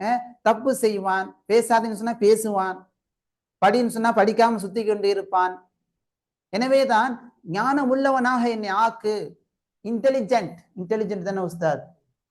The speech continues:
இன்டெலிஜென்ட்டாக என்னை ஆக்கு. புரியுதுங்களாமா? அப்படி அல்லாஹ்ட்ட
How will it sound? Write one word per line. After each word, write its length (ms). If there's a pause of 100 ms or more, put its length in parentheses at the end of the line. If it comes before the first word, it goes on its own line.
(260)
இன்டெலிஜென்ட்டாக 880
என்னை 200
ஆக்கு. 360 (1400)
புரியுதுங்களாமா? 540
அப்படி 180
அல்லாஹ்ட்ட 460